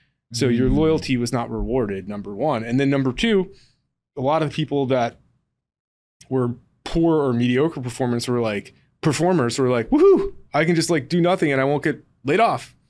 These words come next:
Speaker 1: And so it gave people an excuse to do nothing.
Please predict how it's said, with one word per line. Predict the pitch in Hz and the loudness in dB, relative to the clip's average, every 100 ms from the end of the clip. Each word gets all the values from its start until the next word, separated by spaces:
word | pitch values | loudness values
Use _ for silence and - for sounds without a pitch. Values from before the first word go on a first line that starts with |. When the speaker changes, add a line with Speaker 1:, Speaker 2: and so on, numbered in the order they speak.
| _ _ _ - | _ _ _ -6
Speaker 1:
And | 139 135 131 123 | -2 0 -2 -4
so | - 151 131 | -4 0 0
it | 127 123 | 0 -2
gave | 156 143 | 0 2
people | - 147 143 | 0 0 0
an | 135 | -2
excuse | - 254 254 208 - - _ _ _ _ _ _ - | -2 0 0 0 -4 -10 _ _ _ _ _ _ -6
to | 165 151 147 | 0 2 2
do | - 139 151 | -2 -4 0
nothing. | 135 113 95 | 0 -2 -8